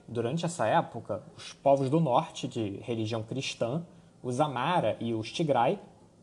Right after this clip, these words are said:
formavam a elite do país, enquanto os povos do sul, de religião geralmente animista ou muçulmana, incluindo aí os Oromo, eram tratados como cidadãos de segunda classe.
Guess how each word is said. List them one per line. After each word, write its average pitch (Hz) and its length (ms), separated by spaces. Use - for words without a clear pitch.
formavam 190 720
a 127 100
elite 175 460
do 170 100
país, 170 500
enquanto 185 580
os - 140
povos 160 280
do 214 120
sul, 104 380
de 113 240
religião 120 720
geralmente 139 560
animista 120 720
ou 190 140
muçulmana, 110 720
incluindo 117 400
aí 107 120
os 113 120
Oromo, 170 380
eram 226 220
tratados 185 580
como 156 320
cidadãos 170 540
de - 80
segunda 160 260
classe. - 540